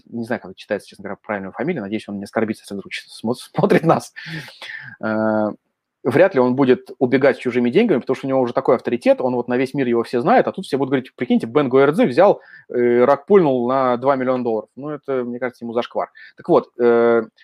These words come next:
проблема в том, что сейчас все команды анонимные. Сейчас пошла такая мода, что девяносто пять процентов фармилок команда анонимна. Ты знаешь только ник человека в телеге и больше ничего. Соответственно, м, если он убежит,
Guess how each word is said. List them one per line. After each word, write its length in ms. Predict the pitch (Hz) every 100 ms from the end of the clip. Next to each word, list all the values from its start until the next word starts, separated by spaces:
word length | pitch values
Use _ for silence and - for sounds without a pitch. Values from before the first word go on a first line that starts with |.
| _
проблема 300 | - 143 220
в 60 | 185
том, 120 | 262
что 120 | -
сейчас 480 | - 147 233 285 - _ _
все 140 | - 180
команды 360 | 156 185 233
анонимные. 500 | 160 160 160 131 104
Сейчас 160 | 87 143
пошла 240 | 147 151
такая 220 | 139 135 139
мода, 240 | 214 226
что 160 | - 139
девяносто 480 | 120 139 180 -
пять 220 | 131 151 -
процентов 420 | 117 131 117 107 _ _
фармилок 500 | - 233 226 214 - -
команда 380 | 127 160 196
анонимна. 420 | 147 151 151 110 104
Ты 140 | 147
знаешь 260 | 147 151 135
только 500 | 165 143 135 123 120
ник 280 | 127 156 147
человека 340 | - 143 135
в 60 | 123
телеге 320 | 143 240 208
и 40 |
больше 280 | 120 180 -
ничего. 380 | 135 - 120 92 _ - - - _
Соответственно, 760 | 117 143 208 202 185 180 165 - -
м, 480 | 135 120 117 110 - _ _ _ _ _ _ _ _ _ _ _
если 180 | 151 156
он 80 | 170
убежит, 340 | 156 185 320